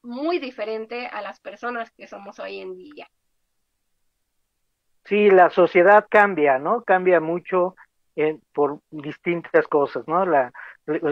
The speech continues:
Speaker 2: yo creo que ahorita estamos muy marcados por la manera de la tecnología, el móvil,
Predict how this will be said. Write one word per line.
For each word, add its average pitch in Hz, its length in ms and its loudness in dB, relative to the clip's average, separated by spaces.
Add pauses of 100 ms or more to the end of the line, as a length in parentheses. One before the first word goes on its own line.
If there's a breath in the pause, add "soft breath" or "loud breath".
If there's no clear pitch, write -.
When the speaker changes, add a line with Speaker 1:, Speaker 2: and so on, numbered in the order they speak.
(680)
Speaker 2:
yo 185 240 4
creo 196 220 6
que 196 100 6
ahorita 170 380 8
estamos 185 320 4
muy 180 160 0
marcados 156 420 4
por 127 260 -2
la 123 220 -2
manera 143 340 2
de 147 80 4
la 127 220 2
tecnología, 131 840 2
el 143 80 2
móvil, 151 380 2